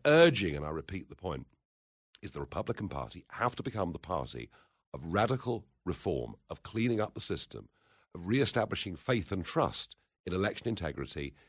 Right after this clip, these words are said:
in this country. And they're not grasping that nettle. They're not doing it. And that, I think, would be a very positive way to say, "Look, we're gonna sort these elections out. You know, that won't be an issue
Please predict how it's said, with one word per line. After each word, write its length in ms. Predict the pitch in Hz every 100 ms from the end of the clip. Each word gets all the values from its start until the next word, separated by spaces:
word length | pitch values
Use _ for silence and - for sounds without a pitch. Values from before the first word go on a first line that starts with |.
| _ -
in 140 | 71
this 160 | 71 -
country. 480 | 95 87 - 52 - _ _ -
And 80 | 85
they're 100 | 85
not 200 | 113 - -
grasping 520 | 110 107 87 - 90
that 180 | 87 -
nettle. 320 | 78 69 53 _ 65
They're 80 | -
not 200 | - -
doing 320 | 92 101 76
it. 160 | - - _ _ -
And 140 | 87
that, 120 | 127
I 80 | 147
think, 180 | 117 110
would 100 | 90
be 100 | 85
a 60 | 76
very 200 | 95 82
positive 500 | - 139 117 73 60
way 260 | 60 58 - _ _
to 60 | 110
say, 120 | 120
"Look, 180 | 101 - -
we're 80 | 90
gonna 120 | 92
sort 260 | 80 156 165
these 140 | 110
elections 460 | 80 78 - 62 62
out. 300 | 65 62 - _ _ _ _
You 80 | 71
know, 80 | 69 - _ 87
that 200 | 147 143
won't 200 | 117 101
be 100 | 82
an 60 |
issue 360 | 76 - 71